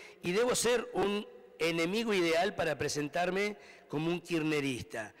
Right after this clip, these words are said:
Entonces, por lo menos para que recuerden, yo levanté un municipio muerto, totalmente muerto.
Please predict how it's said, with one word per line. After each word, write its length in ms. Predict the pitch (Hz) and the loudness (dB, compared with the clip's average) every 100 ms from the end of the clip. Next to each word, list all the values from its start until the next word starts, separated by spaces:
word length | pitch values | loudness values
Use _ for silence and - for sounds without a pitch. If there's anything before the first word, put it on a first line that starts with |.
| - - | -20 -20
Entonces, 280 | - 208 170 - | -12 -8 -8 -8
por 140 | - 165 | 0 2
lo 80 | 180 | 4
menos 180 | 226 | 2
para 160 | 185 170 | 2 2
que 140 | 170 | 2
recuerden, 580 | 175 190 - 185 156 156 | 2 2 2 2 4 2
yo 100 | 156 | 2
levanté 440 | 180 165 151 165 185 | 2 2 0 0 0
un 80 | |
municipio 500 | 156 147 147 185 156 | 2 2 0 -2 -2
muerto, 680 | 135 147 160 147 127 - 117 | 0 2 2 2 0 -4 -6
totalmente 760 | 107 143 139 180 165 165 - 135 | -2 -4 0 0 0 -2 -2 -4
muerto. 540 | 131 131 120 - 95 | -2 -4 -6 -12 -16